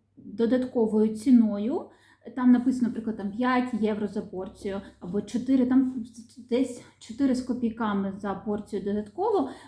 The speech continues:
але я просто хотіла це замовити, тому це трошки дорожче, ніж зазвичай. Ну і також, а,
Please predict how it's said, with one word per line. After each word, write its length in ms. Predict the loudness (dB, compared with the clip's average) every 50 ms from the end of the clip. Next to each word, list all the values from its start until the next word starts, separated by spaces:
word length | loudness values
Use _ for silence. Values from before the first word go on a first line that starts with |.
| -6
але 240 | 0 2 4 4 4
я 100 | 4 2
просто 260 | 2 0 -2 -2 -4
хотіла 460 | 0 0 0 0 0 -2 -4 -4 -4
це 160 | -6 -8 -10 -4
замовити, 460 | 0 4 4 4 4 4 2 -2 -2
тому 400 | -2 0 2 4 4 4 2 0 -2 -6
це 240 | -4 -2 -2 -2 -2 -4 -6 -14 -18 -20 _ _ _ _ _ _ -20 -20 _ -20 -20 -8 -2
трошки 320 | -2 -2 -2 0 -2 -2
дорожче, 580 | 0 2 2 2 2 2 0 -2 -6 -6 -6 -6 -6 -6 -12 -20 _ _ _ _ _ 2
ніж 220 | 4 6 6 6
зазвичай. 580 | 4 0 -2 -4 -6 -8 -8 -10 -12 -10 -12 -14 -16 _ _ -20 -20 -20 -10 -6
Ну 100 | -6 -4 -2 -2
і 20 |
також, 420 | -2 -2 -2 -2 0 2 2 2 2 0 -6 -8 -4 -2
а, 360 | 0 0 2 2 2 2